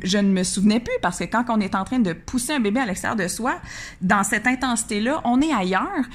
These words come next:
Donc, il y a certains éléments que je, que je me, que, que, que je me demandais, tu sais, finalement, comment que ça s'est passé, tu sais, j'ai, j'ai,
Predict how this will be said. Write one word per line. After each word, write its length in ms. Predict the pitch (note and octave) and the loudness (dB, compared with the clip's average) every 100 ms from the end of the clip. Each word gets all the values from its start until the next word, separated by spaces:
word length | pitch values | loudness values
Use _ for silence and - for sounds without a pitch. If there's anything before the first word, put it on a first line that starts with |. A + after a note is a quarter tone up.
| - - | -14 -2
Donc, 320 | G3 A3 A3 | 2 2 2
il 80 | A3+ | 0
y 60 | G#3 | 0
a 60 | |
certains 400 | G#3 D#4+ - F4 F#4+ | 0 -2 -4 -6 -4
éléments 340 | A#3+ A3 D#4+ E4+ | -2 0 -2 -2
que 80 | |
je, 240 | G#3+ - - - | -2 -2 -4 -6
que 100 | G3+ | -2
je 100 | G3 | 0
me, 160 | F#3+ | -2
que, 220 | - - | -4 -8
que, 240 | F3+ - - - - - | -10 -10 -18 -20 -20 -8
que 120 | A#3 | -4
je 80 | G3 | 2
me 80 | A3 | 4
demandais, 380 | A#3 D4+ A3 G#4+ | 4 2 0 -4
tu 60 | - | -6
sais, 100 | G4 | -6
finalement, 320 | - G#3 B3+ G#4+ - | -2 -2 -2 -6 -2
comment 220 | F3 A#3 | 0 0
que 100 | - | -2
ça 120 | F#3 | -4
s'est 120 | F3+ | -4
passé, 420 | E3 - G3 - G#4+ | -2 -4 -4 -8 -10
tu 140 | F4 C#4+ | -8 -4
sais, 0 | |
j'ai, 220 | F#3 E3+ | -4 -4
j'ai, 300 | F3+ F3+ | -2 -2